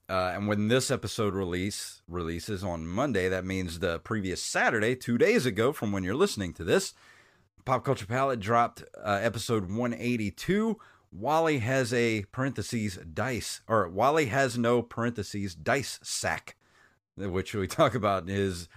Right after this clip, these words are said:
burgeoning love for, uh, Dungeons and Dragons. Uh, very funny news story where I did a Dear Martha letter,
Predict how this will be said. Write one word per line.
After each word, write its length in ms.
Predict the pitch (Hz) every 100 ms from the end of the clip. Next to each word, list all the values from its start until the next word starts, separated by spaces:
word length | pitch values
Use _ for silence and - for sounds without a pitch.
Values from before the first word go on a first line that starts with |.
| 107
burgeoning 540 | 101 104 98 101 92
love 340 | 87 90 104 92
for, 560 | - 92 90 87 85 80 78 -
uh, 240 | 87 80
Dungeons 400 | 78 95 92 90
and 140 | 78 78
Dragons. 560 | 139 139 139 139 123 - - - - -
Uh, 380 | 87 85 85 82
very 520 | 82 85 87 101 101 98
funny 520 | - - 101 101 101
news 400 | 98 110 113 101
story 400 | - 113 113 110
where 160 | 98
I 140 | 90 98
did 180 | 104 98
a 40 |
Dear 280 | 80 98 90
Martha 400 | 104 147 143 143
letter, 480 | 139 135 139 131